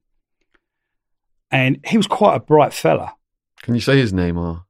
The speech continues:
Speaker 1: I can't even remember his
Speaker 2: Okay.
Speaker 1: name. I'm ash-, actually ashamed to say I've forgotten his name, even his first name.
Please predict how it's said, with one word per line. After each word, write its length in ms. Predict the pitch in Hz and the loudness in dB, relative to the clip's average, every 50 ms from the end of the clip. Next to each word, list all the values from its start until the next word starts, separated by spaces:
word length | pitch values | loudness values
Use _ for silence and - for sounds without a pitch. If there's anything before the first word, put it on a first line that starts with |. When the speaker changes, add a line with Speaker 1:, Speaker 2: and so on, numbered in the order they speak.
| _ | _
Speaker 1:
I 60 | - - | -8 -6
can't 200 | - - 160 147 | -2 0 2 4
even 120 | 143 143 | 6 6
remember 400 | 139 135 143 147 147 143 131 120 | 6 6 6 4 4 4 2 2
his 120 | 110 104 - | -2 -4 -4
Speaker 2:
Okay. 80 | - | 0
Speaker 1:
name. 40 | 147 | 2
I'm 60 | 160 165 | 2 2
ash-, 120 | - - | 4 4
actually 280 | 233 254 180 - - 180 | 2 2 2 0 0 0
ashamed 440 | 143 - - - 180 175 170 151 143 | 2 2 2 2 4 4 4 2 0
to 100 | - 127 | 0 -4
say 180 | - - 170 156 139 | 0 2 4 4 4
I've 120 | 131 113 - | 2 0 -4
forgotten 380 | - 127 120 - 135 131 123 127 | -8 -10 -2 -2 -2 -2 -2 -4
his 140 | 120 110 117 | -4 -4 -4
name, 340 | 117 107 110 110 104 101 _ _ _ - - _ - | -6 -6 -6 -8 -10 -14 _ _ _ -20 -20 _ 0
even 180 | 147 139 123 127 | 0 2 2 2
his 120 | 123 - - | 0 -2 -4
first 340 | - 123 110 110 107 - - | -4 -4 -4 -4 -4 -6 -10
name. 220 | 110 113 110 107 | -12 -12 -14 -18